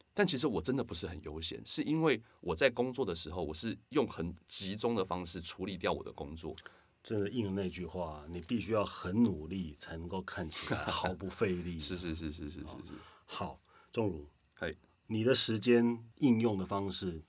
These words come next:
Speaker 2: 真的是应了所谓时间管理大师。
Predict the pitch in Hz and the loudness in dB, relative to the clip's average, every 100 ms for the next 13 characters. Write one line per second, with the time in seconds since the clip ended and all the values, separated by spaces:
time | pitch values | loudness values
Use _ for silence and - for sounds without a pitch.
0 | _ 120 120 104 104 104 101 120 98 90 | _ 6 6 6 0 -2 0 0 0 -2
1 | 80 78 82 - 87 95 87 80 - 98 | -6 -8 -12 -10 -6 -4 -6 -4 -2 -2
2 | 92 104 95 90 92 - - - - - | -2 -2 -2 -2 -4 -4 -6 -4 -4 -4
3 | 78 | -6